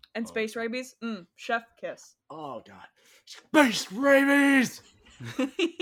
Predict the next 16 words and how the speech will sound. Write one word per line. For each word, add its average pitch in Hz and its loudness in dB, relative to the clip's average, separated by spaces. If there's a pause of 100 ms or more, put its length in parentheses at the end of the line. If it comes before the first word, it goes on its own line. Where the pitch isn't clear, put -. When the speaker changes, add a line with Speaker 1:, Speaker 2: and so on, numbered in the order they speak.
(1200)
Speaker 1:
Uh, 202 -6 (220)
I 254 -2
felt 277 2
like 262 0
the 240 0
band 220 -4
had 233 -10
really 214 -6
good 214 -10
chemistry. 208 -10
It 190 -8
was 185 -14
really 208 -8
believable 202 -8
that 190 -10
the 185 -14